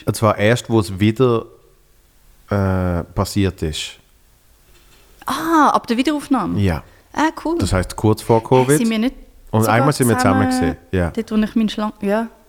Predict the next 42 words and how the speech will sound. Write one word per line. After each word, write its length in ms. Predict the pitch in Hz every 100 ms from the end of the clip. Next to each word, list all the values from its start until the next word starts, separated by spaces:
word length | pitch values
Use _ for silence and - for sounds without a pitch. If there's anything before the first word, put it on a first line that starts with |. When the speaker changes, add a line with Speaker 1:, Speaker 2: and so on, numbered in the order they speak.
| _ _ _
Speaker 2:
wo 60 | 196
ich 80 | 196
mein 120 | 196 -
Solo 300 | - 202 220 220
geübt 340 | 220 214 -
habe 140 | 190
dort. 320 | 190 190 190 180 _
Speaker 1:
Ja. 280 | 101 101 90 - _ _ _
Speaker 2:
Ja. 120 | 202 - -
Speaker 1:
Und 360 | 107 104 - - _ _ _ - -
einmal 520 | 101 104 113 110 104
jetzt 360 | 101 104 -
noch, 440 | 113 107 95 98 107
das 100 | -
ist 60 | -
eine 160 | 95 95
von 140 | 85
der 80 | 87
letzten 280 | 87 - 98
gesehen, 220 | - 90
vor 160 | - 87
dem 80 |
Lockdown 440 | 82 87 - 92 87
wieder, 220 | 82 82
wo 80 | 80
ich 100 | 82
einfach 140 | 78 -
so, 200 | - 87 - - - - - - - - _ -
also 180 | - -
vor 120 | 95
dem 60 | 87
zweiten, 520 | - 82 85 82 90 - - - - - - - - - - - -
wo 120 | 101
ich 120 | 87
hauptsächlich 400 | 90 - 85 95
gegangen 220 | 85 85
bin, 100 | 82
damit 260 | 82 82 -
ich 60 |
den 100 | 80
Deville 360 | - 78 85 -
sehe. 200 | - 92